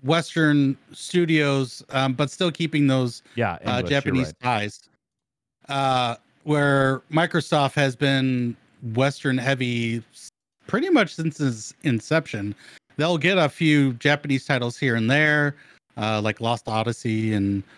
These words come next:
Speaker 1: um, others. Um, they even got Octopath Traveler. I wish that would come to PlayStation. Um, but yeah, they got some work to do to really build those relationships, and, uh, a-, and I hope that they do work it out, because I do wanna see Square Enix titles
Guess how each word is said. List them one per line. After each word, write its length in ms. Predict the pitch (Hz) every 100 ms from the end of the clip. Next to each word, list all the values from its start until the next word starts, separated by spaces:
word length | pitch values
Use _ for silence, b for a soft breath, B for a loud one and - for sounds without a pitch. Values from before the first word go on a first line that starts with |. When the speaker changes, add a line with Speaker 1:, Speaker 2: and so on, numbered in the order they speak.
| b _ -
Speaker 1:
um, 280 | 110 101 101
others. 500 | 120 117 117 113 - _ _ _ -
Um, 480 | 120 110 110 110
they 120 | 113 131
even 140 | 131
got 180 | 127 123
Octopath 420 | 123 123 117 120
Traveler. 460 | - 127 127 131 127
I 60 |
wish 200 | 107 110
that 140 | 120 123
would 120 | 117
come 140 | 135 123
to 40 |
PlayStation. 640 | - 120 - 123 - 123 120 B B _ _ _ _ _ _
Um, 640 | 151 151 147 143 139 131 120 _ _
but 120 | 143
yeah, 160 | 170 175
they 160 | 160 175
got 200 | 185 185
some 400 | 185 175 165 151
work 180 | 165 160
to 80 |
do 180 | 147 143
to 160 | 135 143
really 280 | 123 139 135
build 240 | 123 135
those 220 | 127 120
relationships, 680 | 117 113 117 117 107 117 -
and, 200 | 113 113
uh, 280 | 113 107 104 -
a-, 200 | 139 -
and 140 | 151 180
I 120 | 196
hope 320 | 170 226 -
that 160 | 196 185
they 120 | 175
do 160 | 165 170
work 220 | 160 151
it 60 | 139
out, 220 | 147 147 B B
because 220 | - 180
I 60 |
do 160 | 180 180
wanna 180 | 170 165
see 160 | -
Square 240 | 139 - 135
Enix 300 | 127 123 -
titles 440 | 120 113 113 110